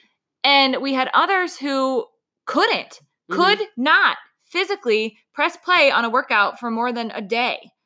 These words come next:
Speaker 2: Yeah.
Speaker 1: Like, that was the, the range. And so Lauren and I are like, "Where is the disconnect?
Speaker 2: What's happening? What's
Speaker 1: What's
Speaker 2: missing?
Speaker 1: happening? What's missing?"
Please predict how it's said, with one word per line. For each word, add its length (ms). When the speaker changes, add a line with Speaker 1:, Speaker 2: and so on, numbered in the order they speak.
Speaker 2:
Yeah. 120
Speaker 1:
Like, 200
that 220
was 160
the, 180
the 160
range. 480
And 240
so 100
Lauren 280
and 80
I 60
are 80
like, 280
"Where 540
is 200
the 100
disconnect? 920
Speaker 2:
What's 180
happening? 400
What's 120
Speaker 1:
What's 120
Speaker 2:
missing? 200
Speaker 1:
happening? 640
What's 300
missing?" 680